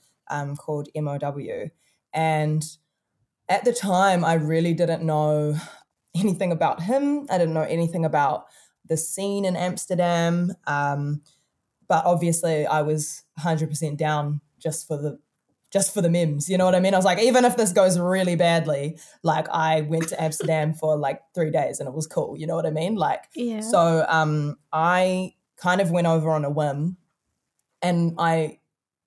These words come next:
Speaker 1: nearly got lost on the way to the studio. Like, Dutch isn't, like, like, Dutch words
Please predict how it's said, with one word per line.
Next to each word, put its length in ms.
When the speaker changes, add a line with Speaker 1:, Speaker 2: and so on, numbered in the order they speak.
Speaker 1:
nearly 320
got 180
lost 380
on 140
the 80
way 180
to 80
the 80
studio. 520
Like, 300
Dutch 560
isn't, 460
like, 240
like, 340
Dutch 300
words 580